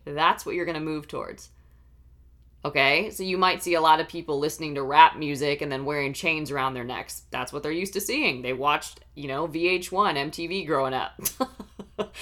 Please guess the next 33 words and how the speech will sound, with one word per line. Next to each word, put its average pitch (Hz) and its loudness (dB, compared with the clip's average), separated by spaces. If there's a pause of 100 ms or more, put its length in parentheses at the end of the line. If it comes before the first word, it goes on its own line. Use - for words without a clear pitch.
(140)
That's 147 -2
what 160 0
they 175 10
think 202 10
is 214 6
normal. 202 6
They, 143 4
they 143 2
look 151 0
like 190 -2
that, 208 2
they 160 2
dress 135 -2
like 180 -4
that, 196 0
they 170 -2
talk 240 2
like 160 0
that. 123 -2 (960)
But 180 4
if 185 2
they 180 4
were 175 8
exposed 185 0
to 165 -4
more, 233 4
they 190 0
might 214 0
not 214 -2
do 220 -4
that 202 0
at 190 0
all. - 0